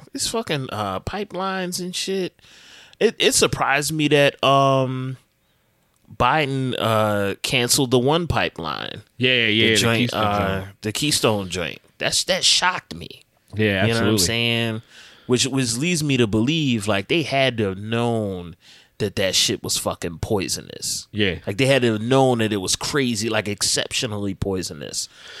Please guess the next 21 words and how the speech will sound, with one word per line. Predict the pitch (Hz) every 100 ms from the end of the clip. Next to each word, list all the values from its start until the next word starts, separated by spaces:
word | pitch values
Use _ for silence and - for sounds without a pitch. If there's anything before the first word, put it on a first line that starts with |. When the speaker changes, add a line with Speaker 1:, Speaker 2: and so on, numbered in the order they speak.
| -
Speaker 1:
for | 127
them | 113
Speaker 2:
Yeah. | 156
Speaker 1:
to | 101
wanna, | 104 107 98 - - 117
<clears throat> |
you | 113
know, | 98 92
do | 90 104 90
it. | 73 -
And | 147
the, | 143 135
and | 147 160
the | 127
P | - 139 131
R | 139
behind | 104 98 101 90 80
it | -
was | 92
bad. | 90 80 - - - _ -
Speaker 2:
Yeah, | 139 170 104 87